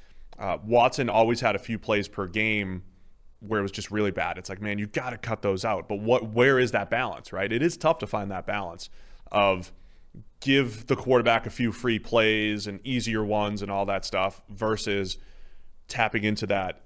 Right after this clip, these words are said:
incredible playmaking ability. So, you know, th-, that's gonna be an interesting storyline to me.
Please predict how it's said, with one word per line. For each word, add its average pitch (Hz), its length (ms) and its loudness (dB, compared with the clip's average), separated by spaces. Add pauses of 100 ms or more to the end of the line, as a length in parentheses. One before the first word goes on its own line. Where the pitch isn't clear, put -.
incredible 95 480 -2
playmaking 90 520 -6
ability. 82 340 -10
So, 113 200 0
you - 60 -2 (100)
know, 147 200 -4
th-, 147 260 -4
that's - 300 0
gonna 170 140 2
be 156 120 0
an 139 80 0
interesting 127 320 -6
storyline 98 460 -2
to 90 40 -10
me. 85 200 -10